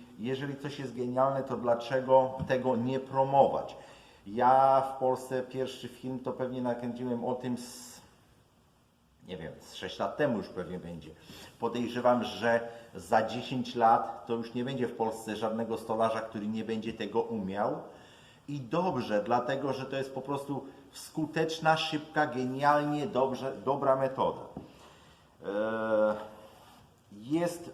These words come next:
na moim kanale playlista, e, cięcie na czterdzieści pięć stopni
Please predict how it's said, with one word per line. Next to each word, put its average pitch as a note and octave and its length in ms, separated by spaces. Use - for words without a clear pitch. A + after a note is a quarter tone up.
na C#3 160
moim D3+ 280
kanale D3 500
playlista, C3+ 800
e, G#2+ 600
cięcie D3+ 360
na C3+ 80
czterdzieści A#2+ 320
pięć A#2+ 200
stopni B2+ 440